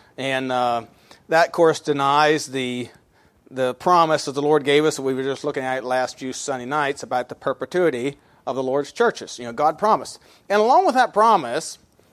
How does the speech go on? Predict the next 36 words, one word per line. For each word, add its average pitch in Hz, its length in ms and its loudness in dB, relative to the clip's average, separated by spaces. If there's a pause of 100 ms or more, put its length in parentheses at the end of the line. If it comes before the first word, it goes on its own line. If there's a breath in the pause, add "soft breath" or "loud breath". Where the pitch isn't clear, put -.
okay, 165 220 2
so 185 280 4 (200 loud breath)
that, 233 160 0
that 226 180 2
raises 220 380 2
a 175 60 -4
question 196 360 2
in 156 80 -2
my 156 160 4
mind. 127 280 -2
Okay, 147 240 0
so 175 200 2
how, 240 640 4 (260 soft breath)
how 269 260 4
could 220 220 -4
God 196 320 4
fulfill 190 360 -2
that 175 180 2
promise 143 640 2
of 143 200 -2
having 175 400 2
true 208 300 0
churches 180 420 0
all 170 300 6
throughout 175 400 4
history 147 640 -4 (240 soft breath)
to - 80 -6
the 156 80 2
present 170 380 0
day 156 320 4 (460 soft breath)
if 165 220 -2
we 190 100 4
didn't 170 180 2
have 160 180 -2
a 139 60 -12
Bible? 170 420 -8